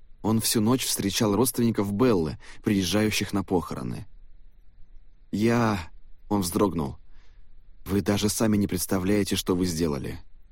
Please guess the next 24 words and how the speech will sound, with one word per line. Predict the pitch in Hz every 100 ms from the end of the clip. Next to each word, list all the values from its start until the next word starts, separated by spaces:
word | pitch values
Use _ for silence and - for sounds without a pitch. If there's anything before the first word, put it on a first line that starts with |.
| - - -
Ты | 110
забила | 95 104 92 107 104
решающий | 110 - 110 98 92 107
мяч, | 104 76 - - - -
малыш». | 76 69 69 - - - - - - - -
Он | 104 98
тронул | 107 113 98
её | 90
щёку. | 82 - 65 - - - - - - - - -
«А | 90 98
это | 120 -
что | - 85
такое?» | 76 - 67 62 - - - - - - - - - - -
«Порох, | 175 127 90 - - - -
сгоревшие | 107 131 120 - 98
порошинки. | 113 120 - 101 82 76 - - - - - -
Доктор | - 120 127
сказал, | - 117 110 135 120
через | - 104
пару | - 120 107
дней | 113 135 -
они | 104 107
сами | - 95
выйдут. | 87 85 80 76